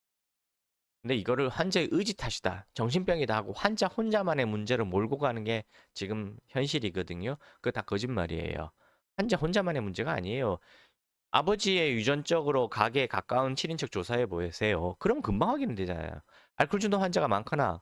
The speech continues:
거꾸로 반대로 술을 아예 못 드시는 분들이 많아요. 술을 먹으면은 숙취가 심하거나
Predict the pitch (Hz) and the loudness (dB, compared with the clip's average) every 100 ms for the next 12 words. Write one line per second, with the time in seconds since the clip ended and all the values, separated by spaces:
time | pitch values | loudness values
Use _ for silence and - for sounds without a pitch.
0 | - - 147 104 110 135 113 110 113 - | -4 0 2 2 0 2 2 0 -2 -14
1 | - - - 214 202 104 165 208 - - | -20 -8 0 2 2 2 2 4 2 2
2 | 160 175 156 123 107 90 85 92 95 87 | 0 0 -2 -4 -4 -2 -2 -2 -2 -4
3 | 85 - _ _ _ _ - 190 190 120 | -8 -14 _ _ _ _ -4 0 2 2
4 | 127 151 156 151 127 - - 175 165 - | 2 2 2 0 -2 -8 -4 0 0 0
5 | 156 160 151 123 147 113 | 0 0 2 2 2 0